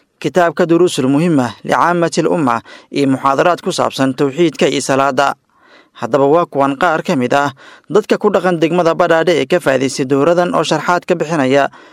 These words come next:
duruustii ay soo qaateen, iyagoona soo bandhigaya wixii ay barteen.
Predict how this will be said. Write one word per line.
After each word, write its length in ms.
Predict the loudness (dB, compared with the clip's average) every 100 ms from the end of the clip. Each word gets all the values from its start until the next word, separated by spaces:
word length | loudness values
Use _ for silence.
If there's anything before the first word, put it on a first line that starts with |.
| _ -4
duruustii 400 | 0 0 2 2 2
ay 40 |
soo 200 | 2 0
qaateen, 520 | 0 -2 0 -2 -2 -10 _ -12
iyagoona 440 | -2 0 2 0 0
soo 160 | 0
bandhigaya 540 | 0 -2 0 0 2 0
wixii 240 | 0 -2
ay 120 | -2 -2
barteen. 520 | -4 -2 -2 -2